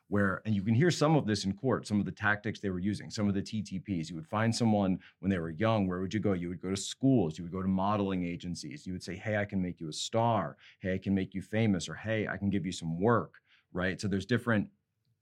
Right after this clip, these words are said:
different levels on this, different tracks. So Ghislaine Maxwell, that was more the massage track.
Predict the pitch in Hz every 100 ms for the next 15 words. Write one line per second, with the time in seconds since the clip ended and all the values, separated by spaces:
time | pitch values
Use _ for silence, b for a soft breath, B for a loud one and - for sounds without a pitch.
0 | _ - 120 117 98 95 101 104 95 80
1 | 73 - 92 85 - - 101 82 - -
2 | b b - 110 110 107 98 110 147 113
3 | 98 90 101 104 101 101 98 87 85 107
4 | 101 104 - - 78 71 -